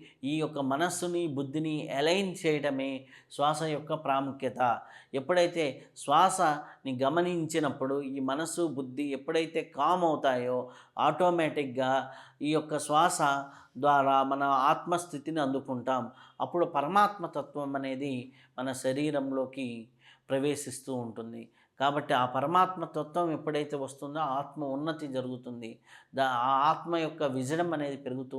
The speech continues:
ఉంటుంది. ఇది ఆత్మ జ్ఞానానికి కారణమవుతుంది. శ్వాసను గమనించడం ద్వారా ఆత్మ జ్ఞానం అనేది సిద్ధిస్తుంది. శ్వాసని మనం నియంత్రిస్తున్నామా, శ్వాస చేతిలో మనం ఉన్నామా, లేకపోతే మన చేతుల్లో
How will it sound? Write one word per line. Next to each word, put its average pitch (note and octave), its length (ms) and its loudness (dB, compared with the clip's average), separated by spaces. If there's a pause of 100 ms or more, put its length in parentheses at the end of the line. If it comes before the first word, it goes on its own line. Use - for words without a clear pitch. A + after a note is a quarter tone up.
ఉంటుంది. A#2+ 360 -12 (380)
ఇది C3 140 -4 (160)
ఆత్మ D#3+ 280 -2 (120)
జ్ఞానానికి D3+ 600 0
కారణమవుతుంది. A#2+ 720 -4 (360)
శ్వాసను C#3 520 0
గమనించడం D3+ 680 -2
ద్వారా C3+ 280 2 (600)
ఆత్మ E3+ 240 0 (120)
జ్ఞానం C3+ 420 -2
అనేది B2 340 -6 (440)
సిద్ధిస్తుంది. B2 840 -4 (720)
శ్వాసని G#3 640 6
మనం F3+ 160 6 (120)
నియంత్రిస్తున్నామా, D3+ 960 0 (340)
శ్వాస D3 320 4 (160)
చేతిలో D3+ 320 -2 (100)
మనం C3 160 0 (100)
ఉన్నామా, B2 400 -2 (300)
లేకపోతే C#3 340 -4
మన C3 100 0 (160)
చేతుల్లో C#3 400 -4